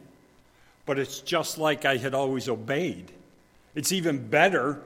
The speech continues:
than just not sinning. Jesus sees us as if we have always obeyed, not because of anything we have done, but because of what he did for us. That's,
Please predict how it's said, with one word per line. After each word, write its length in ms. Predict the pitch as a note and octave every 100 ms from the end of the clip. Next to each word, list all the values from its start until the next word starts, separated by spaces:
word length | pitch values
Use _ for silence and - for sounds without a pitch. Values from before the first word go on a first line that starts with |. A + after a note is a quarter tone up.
| - - D3
than 160 | D3
just 260 | C3+ D#3+ -
not 300 | D3 D3 C#3+
sinning. 500 | - G3 G#3+ A#2+ F#2+ - - - _ _ _ _ - _
Jesus 420 | - F3+ E3 D3 -
sees 380 | G3 A3+ D#3+
us 200 | D3 C#3
as 260 | D3 C#3 D3
if 160 | D#3 D3
we 180 | D3+
have 200 | C#3 C#3+ C#3+
always 480 | E3 E3+ E3+ D3 B2+ -
obeyed, 720 | D3 A#2+ D#3+ G#3 F#3 A2 - - - - - - - -
not 300 | D3 E3+ A3
because 320 | F3 G3 D3+
of 140 | C#3+ - -
anything 540 | A3 C4 F#3 E3+ D#3
we 140 | F3+ G3+
have 180 | C3+
done, 200 | A#2+ C#3
but 140 | C#3+ B2+
because 360 | C#3 F3 D#3
of 100 | C#3+
what 160 | C#3 C#3
he 260 | - G#3+ A#3+
did 300 | D#3+ D3+ B2+
for 340 | E3+ F3+ D#3+
us. 520 | A2 - - - - - - - - - - - - - _ _ _ _ _ _ - _ - _ _ _ _ _ _ _ _ _ _ _ _ -
That's, 140 | -